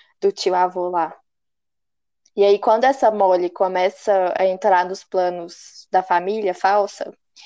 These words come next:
eles bolam esse plano de trazer o Danny de volta pra família,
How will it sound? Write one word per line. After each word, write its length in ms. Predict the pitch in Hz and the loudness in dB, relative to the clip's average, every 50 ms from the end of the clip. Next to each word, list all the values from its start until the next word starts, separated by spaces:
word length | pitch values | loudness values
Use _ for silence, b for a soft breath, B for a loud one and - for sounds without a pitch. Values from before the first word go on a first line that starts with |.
| B B B B B B B | B B B B B B B
eles 420 | - 196 196 190 208 226 220 - - | 0 2 2 2 2 0 -2 -2 0
bolam 280 | - 196 190 202 208 214 | 2 2 4 4 2 2
esse 220 | 220 220 - - 214 | 0 -2 -2 -8 -12
plano 680 | - - 214 196 185 185 185 190 220 262 320 339 320 269 | -4 0 2 2 4 4 2 0 0 -4 -6 -6 -8 -6
de 120 | 220 233 220 | -4 -4 -2
trazer 760 | 226 233 202 202 208 202 196 196 196 196 202 220 247 285 294 - _ - | 0 2 2 2 2 2 2 2 2 4 4 2 2 0 -2 -8 _ -8
o 120 | 214 220 | -8 -4
Danny 400 | 185 - 202 190 190 190 190 190 | 0 2 4 4 2 2 -2 -8
de 100 | 190 - 202 | -8 -10 -6
volta 520 | 196 202 190 190 185 220 - - 311 320 311 _ | -2 0 2 2 2 0 -2 -4 -8 -8 -8 _
pra 140 | - 214 214 | -4 -4 -2
família, 600 | - 220 202 196 196 190 185 185 220 262 285 294 | 0 -2 -2 -2 -2 -6 -6 -4 -4 -4 -4 -4